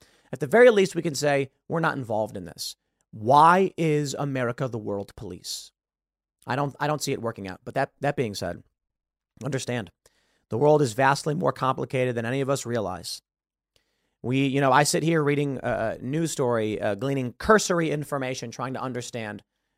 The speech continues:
what is a major international conflict of powerful individuals who keep secrets from you. So it is hard to know what is and what isn't. And that makes it very, very difficult. But because of that, I typically say, "You've not justified why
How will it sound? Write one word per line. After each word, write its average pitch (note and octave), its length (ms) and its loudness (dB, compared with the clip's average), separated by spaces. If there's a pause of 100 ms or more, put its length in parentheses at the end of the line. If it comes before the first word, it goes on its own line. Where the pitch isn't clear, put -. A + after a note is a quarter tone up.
(140)
what C3 200 2
is B2 160 -2
a A#2 80 0
major A#2+ 420 -2
international A2 500 -6
conflict D3+ 520 -2
of - 120 -10
powerful C#3+ 360 0
individuals A#2+ 540 -6
who C#3 60 -6
keep - 220 -10
secrets - 280 -10
from C3+ 180 -6
you. A#2+ 240 -8 (640)
So C#3+ 160 4
it C#3+ 80 4
is C#3+ 140 2
hard C3+ 360 2
to C3+ 100 -6
know A#2+ 240 0
what A#2 280 -2
is A#2 260 -4
and G#2+ 160 -6
what A2 160 -4
isn't. A#2 320 -6 (840)
And G#2+ 80 -6
that D3 140 -2
makes D#3+ 200 0
it C3 80 -4
very, D#3+ 200 0
very D3+ 160 2
difficult. C3 420 -6 (400)
But - 140 2
because F#3+ 260 8
of F#3+ 80 4
that, C#3+ 260 4
I D#3 80 2
typically D3+ 460 0
say, B2 280 0
"You've A#2+ 260 -4
not C3 220 -2
justified A#2+ 600 -2
why G#2+ 460 2